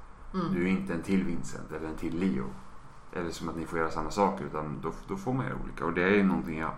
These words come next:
Speaker 2: hade önskat att fler gör.
Speaker 1: Ja.
Speaker 2: När det kommer till co-op-spel, att, att, att säga vad man vill om Dead Space tre till exempel, men det är en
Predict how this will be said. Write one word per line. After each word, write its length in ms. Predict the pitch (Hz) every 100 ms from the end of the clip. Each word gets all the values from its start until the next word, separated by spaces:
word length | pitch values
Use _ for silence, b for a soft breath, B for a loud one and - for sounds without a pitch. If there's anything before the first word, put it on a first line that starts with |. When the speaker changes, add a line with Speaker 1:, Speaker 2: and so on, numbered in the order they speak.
| -
Speaker 2:
hade 200 | - 78
önskat 580 | - 95 85 - - 113
att 120 | 80
fler 260 | - 69 60
gör. 260 | 78 67 - - B B B B B B B B B B B -
Speaker 1:
Ja. 100 | 175
Speaker 2:
När 80 | 160
det 60 |
kommer 260 | - 95 92
till 100 | -
co-op-spel, 540 | - - - - 67 50
att, 160 | -
att, 260 | - - -
att 340 | - - - B B B B B B -
säga 300 | - 101 98
vad 160 | 107 98
man 140 | 95
vill 200 | 107 95
om 120 | 87
Dead 180 | 92 87
Space 360 | - 87 85 -
tre 260 | 107 95
till 140 | 95 73
exempel, 440 | - 65 65 80
men 300 | 82 80 78 73 - 65 - - 98 -
det 360 | 95 90 95 98
är 40 |
en 220 | 95 92